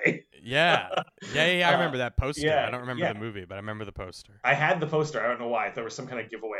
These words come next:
Speaker 1: I had the poster of it. I, I've never seen the, wait, have, I think I now I have
Speaker 2: Dude,
Speaker 1: seen the movie.
Speaker 2: that motherfucker directed Joyride two.
Speaker 1: Oh, okay. All right. So now I know what we're dealing with,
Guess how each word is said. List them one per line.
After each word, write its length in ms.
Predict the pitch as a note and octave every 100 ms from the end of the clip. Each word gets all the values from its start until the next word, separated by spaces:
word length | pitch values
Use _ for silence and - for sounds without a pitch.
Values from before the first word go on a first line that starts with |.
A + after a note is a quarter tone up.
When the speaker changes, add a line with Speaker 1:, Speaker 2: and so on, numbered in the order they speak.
| F#2
Speaker 1:
I 20 |
had 160 | G2 G#2
the 60 |
poster 320 | - G2 - F#2+
of 100 | F2+
it. 100 | - -
I, 300 | F#2+ - G#2+
I've 100 | B2
never 180 | C#3+
seen 300 | C#3+ D3 B2
the, 80 | A2+ -
wait, 160 | E3+ -
have, 180 | D#3+
I 120 | C3+ D3
think 140 | F3
I 60 | D3+
now 120 | B2+
I 20 |
have 80 | A2
Speaker 2:
Dude, 280 | F#3+ D3 G#2
Speaker 1:
seen 80 | F#2+
the 60 |
movie. 180 | F#2+ A#2+
Speaker 2:
that 280 | D3 D3 E3+
motherfucker 680 | F3 F3 F3 - E3 - D#3
directed 440 | C3+ C#3 - C#3
Joyride 600 | A#2 C3 C3+ B2 A#2 A2
two. 220 | - A2 G#2 - _ _ _
Speaker 1:
Oh, 720 | C3 D#3 F#3 F3+ F3+ D#3 D3
okay. 420 | F#3+ D#3+ C#3+ A2+ A2
All 140 | C3
right. 320 | C#3+ A2 G#2 A2
So 100 | C#3
now 220 | D3 D3
I 80 | C#3
know 160 | C3
what 80 | A#2+
we're 80 | G#2+
dealing 260 | A2+ A#2+ A2+
with, 100 | A2